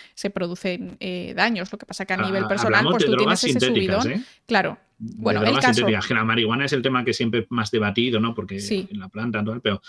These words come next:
Speaker 2: droga sintética, ¿hay alguien que se plantea que la cocaína es sana? <laughs> O sea, quiero decir,
Speaker 1: Claro.
Speaker 2: ¿o la heroína? <laughs> ¿O, o te, te hace sentir como un héroe o qué? No.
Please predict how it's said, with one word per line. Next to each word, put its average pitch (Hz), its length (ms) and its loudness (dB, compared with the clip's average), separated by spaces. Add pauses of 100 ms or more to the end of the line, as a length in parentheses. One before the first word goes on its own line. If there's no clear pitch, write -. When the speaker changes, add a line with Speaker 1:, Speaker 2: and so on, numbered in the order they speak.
(120)
Speaker 2:
droga 139 280 0
sintética, 151 500 0
¿hay 131 160 0
alguien 208 220 -2
que 113 60 0
se 110 100 -6
plantea 98 320 -2
que 107 100 0
la 92 100 -6
cocaína 104 420 -4
es - 80 -4
sana? 107 420 -4
<laughs> - 60 -20 (500)
O - 20 -20 (140)
sea, 147 140 -6
quiero - 220 -2
decir, 139 420 0 (320)
Speaker 1:
Claro. 202 240 0
Speaker 2:
¿o 135 40 4
la 143 120 2
heroína? 135 460 2
<laughs> 139 280 0
¿O, 123 240 -4 (160)
o 175 180 2
te, 117 240 -4
te - 120 -2
hace 147 140 0
sentir 147 340 0
como 139 160 2
un 139 80 2
héroe 143 260 0
o 110 100 -2
qué? 143 240 -2
No. - 220 -2